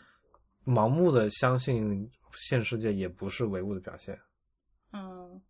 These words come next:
Speaker 2: 好的。
Speaker 1: 嗯。
Speaker 2: 所以其实你，我，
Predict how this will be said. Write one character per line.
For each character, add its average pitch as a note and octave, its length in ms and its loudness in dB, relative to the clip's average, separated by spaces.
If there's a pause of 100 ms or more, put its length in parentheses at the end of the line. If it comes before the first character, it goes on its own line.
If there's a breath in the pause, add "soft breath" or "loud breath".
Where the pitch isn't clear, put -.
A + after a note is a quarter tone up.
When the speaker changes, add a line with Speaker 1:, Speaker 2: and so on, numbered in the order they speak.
(600)
Speaker 2:
好 G3 200 -4
的。 A#3+ 260 -4 (180 loud breath)
Speaker 1:
嗯。 G#3+ 200 -6
Speaker 2:
所 E4+ 100 -4
以 D4 80 -4
其 C#4 100 -4
实 D#4+ 80 -2
你， A3 160 2
我， G3+ 160 -6